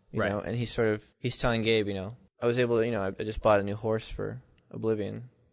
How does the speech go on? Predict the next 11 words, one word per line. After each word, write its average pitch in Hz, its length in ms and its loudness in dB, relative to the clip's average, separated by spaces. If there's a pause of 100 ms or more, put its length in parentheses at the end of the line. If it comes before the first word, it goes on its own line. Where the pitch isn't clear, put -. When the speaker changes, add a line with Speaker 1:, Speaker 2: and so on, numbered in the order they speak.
(340)
Speaker 1:
And 113 80 -10
Gabe's 104 220 -6
like, 95 400 -12 (320)
"You 110 100 -6
paid 107 420 0
money 107 280 0
for 107 480 -4 (220)
a 98 60 -8
new 101 200 0
horse 101 280 -2
model?" 127 360 -4